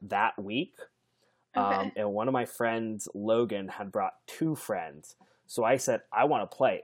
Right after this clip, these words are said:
Speaker 1: I'm gonna steal one of your friends and say they're my friend."
Speaker 2: Oh my
Speaker 1: Um, and
Speaker 2: goodness.
Speaker 1: so I did it. And then we had to text our youth minister the correct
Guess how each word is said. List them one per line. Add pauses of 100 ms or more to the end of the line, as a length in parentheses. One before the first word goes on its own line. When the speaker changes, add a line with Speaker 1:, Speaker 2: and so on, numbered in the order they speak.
Speaker 1:
I'm
gonna
steal
one
of
your
friends
and
say
they're
my
friend." (840)
Speaker 2:
Oh
my
Speaker 1:
Um,
and
Speaker 2:
goodness.
Speaker 1:
so
I (160)
did
it. (760)
And
then
we
had
to
text
our
youth
minister
the
correct